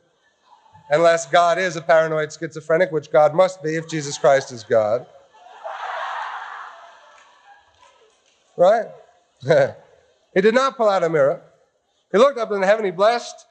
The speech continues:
and break and gave the loaves to his disciples and his disciples to the mul-, multitude. Here's these twelve crazy guys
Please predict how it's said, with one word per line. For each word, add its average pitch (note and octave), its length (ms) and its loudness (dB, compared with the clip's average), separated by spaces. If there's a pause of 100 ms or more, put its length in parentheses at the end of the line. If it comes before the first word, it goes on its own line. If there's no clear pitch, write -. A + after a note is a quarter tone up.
(140)
and F3+ 160 0
break G#3 300 0
and G3+ 120 -6
gave G#3+ 200 0
the G#3 60 -2
loaves A3 420 2
to G#3 60 -6
his F#3 80 -6
disciples G#3+ 600 0
and G3+ 120 0
his F3+ 80 -6
disciples G3+ 480 -2
to G#3+ 80 -2
the G#3 60 -2
mul-, G#3 260 2
multitude. E3 440 -2
Here's G#3 160 0
these F#3+ 180 -10
twelve G3+ 340 2
crazy G3 320 0
guys E3 360 4